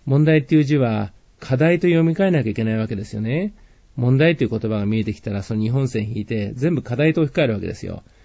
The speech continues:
問題がある、問題がある、問題がある。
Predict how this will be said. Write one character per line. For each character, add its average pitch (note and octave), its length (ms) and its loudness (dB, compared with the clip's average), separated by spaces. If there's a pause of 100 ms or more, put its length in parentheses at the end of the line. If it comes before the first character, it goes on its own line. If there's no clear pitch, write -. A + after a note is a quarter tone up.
(280)
問 C3+ 180 4
題 C3+ 180 2
が C3 80 2
あ B2+ 40 2
る、 A#2+ 100 0
問 A#2 180 0
題 A#2+ 180 0
が A2 160 -2
あ G2+ 60 -2
る、 F#2 140 -8 (380)
問 A#2+ 160 -4
題 F#2+ 160 -6
が F#2+ 120 -12
あ - 40 -16
る。 G2+ 80 -20